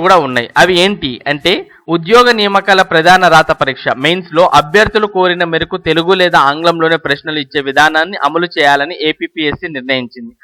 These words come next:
ఆన్లైన్ లో జరిగే పరీక్షలకే దీనిని వర్తింపజేయాలని బుధవారం జరిగిన సమావేశంలో నిర్ణయించినట్లు అధికారులు అధ్యక్షుడు ఉదయభాస్కర్ తెలిపారు.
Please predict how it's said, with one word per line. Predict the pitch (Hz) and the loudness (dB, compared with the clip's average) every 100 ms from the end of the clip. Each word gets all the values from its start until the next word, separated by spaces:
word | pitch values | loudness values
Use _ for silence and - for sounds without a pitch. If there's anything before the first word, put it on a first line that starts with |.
| - - 135 | -20 -2 2
ఆన్లైన్ | 170 208 226 226 | 2 2 0 2
లో | 220 208 | 0 0
జరిగే | 196 196 196 | 0 0 0
పరీక్షలకే | 165 170 208 196 214 214 | -2 -2 -2 -2 -2 -2
దీనిని | 185 185 175 151 | -2 -2 -2 0
వర్తింపజేయాలని | 151 - 180 180 156 156 151 156 185 | -2 -2 -6 -4 0 4 4 2 -4
బుధవారం | 156 151 170 170 160 | -6 2 4 2 0
జరిగిన | 151 147 147 143 | -4 -4 -6 -4
సమావేశంలో | 135 151 151 147 139 170 175 | -2 -2 -4 -4 -6 -6 -6
నిర్ణయించినట్లు | 139 147 143 - 139 - 180 | -8 -8 -10 -8 -8 -2 0
అధికారులు | 139 - 147 143 165 247 - _ _ _ _ - | 0 2 2 2 -2 -12 -16 _ _ _ _ -2
అధ్యక్షుడు | 147 151 180 185 208 170 160 - _ _ _ _ 165 | -2 0 -2 -2 -2 0 -2 -4 _ _ _ _ -2
ఉదయభాస్కర్ | 165 185 180 170 - 226 226 165 | 2 4 4 4 2 -2 -2 -4
తెలిపారు. | 139 131 120 | -4 -2 -4